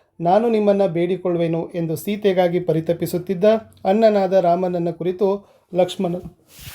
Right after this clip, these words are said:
ಲಕ್ಷ್ಮಣನು, "ತಾಳಿಕೋ ಅಣ್ಣ ತಾಳಿಕೋ,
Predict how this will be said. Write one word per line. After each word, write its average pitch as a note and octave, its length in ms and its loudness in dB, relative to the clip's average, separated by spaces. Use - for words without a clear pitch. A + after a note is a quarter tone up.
ಲಕ್ಷ್ಮಣನು, F#3+ 560 2
"ತಾಳಿಕೋ F3+ 580 4
ಅಣ್ಣ F#3+ 160 0
ತಾಳಿಕೋ, D#3 400 -2